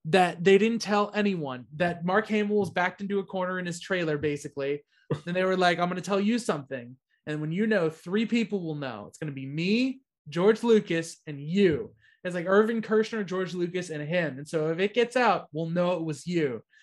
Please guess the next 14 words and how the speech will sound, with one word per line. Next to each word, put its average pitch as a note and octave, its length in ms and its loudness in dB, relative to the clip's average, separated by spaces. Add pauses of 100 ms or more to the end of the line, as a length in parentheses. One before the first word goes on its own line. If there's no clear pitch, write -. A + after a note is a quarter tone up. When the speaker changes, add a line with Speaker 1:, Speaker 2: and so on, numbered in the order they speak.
(680)
Speaker 1:
And A3+ 220 6
they G#3+ 140 10
told A3+ 360 6
him G3+ 260 0
that F3+ 180 -2
what F3 160 -4
they F#3 80 2
had F3+ 160 2
on G3 80 -2
the B3 80 -4
script F#3 540 -4
and F3 160 -2
what, E3+ 300 0 (480)
uh, E3 380 4